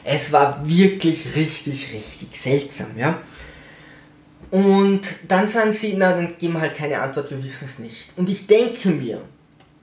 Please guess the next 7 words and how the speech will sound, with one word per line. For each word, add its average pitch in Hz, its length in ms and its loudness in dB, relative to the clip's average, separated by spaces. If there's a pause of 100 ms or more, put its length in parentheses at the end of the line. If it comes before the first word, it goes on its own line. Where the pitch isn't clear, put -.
ich - 140 -14
denke 247 400 4
mir 131 260 -4
so, 127 100 -14 (540)
"Hä? 214 160 -4 (580)
Also, 170 180 -6 (340)
bevor 208 800 4